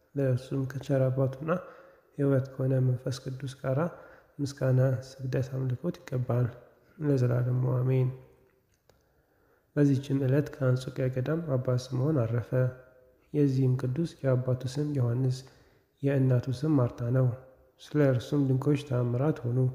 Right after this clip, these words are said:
ይኸውም እናቱ ገና ሳትጸንሰው መጥምቁ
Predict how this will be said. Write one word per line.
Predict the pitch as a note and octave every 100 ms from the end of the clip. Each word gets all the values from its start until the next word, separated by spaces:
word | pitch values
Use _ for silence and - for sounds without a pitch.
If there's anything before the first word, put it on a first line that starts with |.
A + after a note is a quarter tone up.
| - - _ _ _ _ _ -
ይኸውም | D3+ D#3 D#3 D3+
እናቱ | C#3 B2+ B2 D3 C3+ C3
ገና | B2+ C3 C3
ሳትጸንሰው | B2 - - B2+ B2 - C#3+ C3+ - - - -
መጥምቁ | C3+ C3+ C3